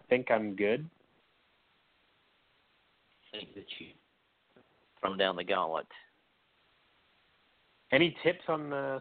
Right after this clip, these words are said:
Speaker 1: surviving the itch? Anything that you particularly do?
Speaker 2: Um,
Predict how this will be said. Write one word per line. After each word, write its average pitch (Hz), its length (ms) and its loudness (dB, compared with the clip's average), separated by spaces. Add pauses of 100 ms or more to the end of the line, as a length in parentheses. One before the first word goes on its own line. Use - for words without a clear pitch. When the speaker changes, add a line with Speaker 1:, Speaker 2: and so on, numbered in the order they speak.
Speaker 1:
surviving 139 480 -2
the 117 160 -8
itch? 156 160 -10 (1400)
Anything 131 320 -4
that 113 160 -6
you 131 300 0
particularly 143 400 2
do? 151 160 -6 (560)
Speaker 2:
Um, 117 560 4